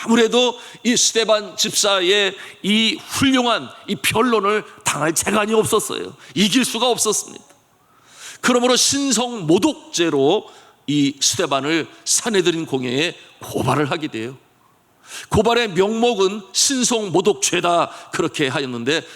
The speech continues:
두 가지 이유라고 우리가 지난 시간에 말씀으로 나누었어요. 첫째는 그들이 그처럼 귀히 여기는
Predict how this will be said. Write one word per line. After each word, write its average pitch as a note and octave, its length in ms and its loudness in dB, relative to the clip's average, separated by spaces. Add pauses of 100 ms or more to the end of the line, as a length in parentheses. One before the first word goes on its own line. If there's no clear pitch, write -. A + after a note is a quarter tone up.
두 B3 200 -2
가지 A3 400 0
이유라고 F3 760 0 (220)
우리가 E3+ 160 0
지난 G#3+ 480 2
시간에 E3+ 540 -2 (120)
말씀으로 C#3 460 -4
나누었어요. D3 680 -8 (760)
첫째는 A3 500 0 (300)
그들이 G3+ 220 0
그처럼 B3+ 540 0
귀히 A3+ 280 0
여기는 F#3+ 400 0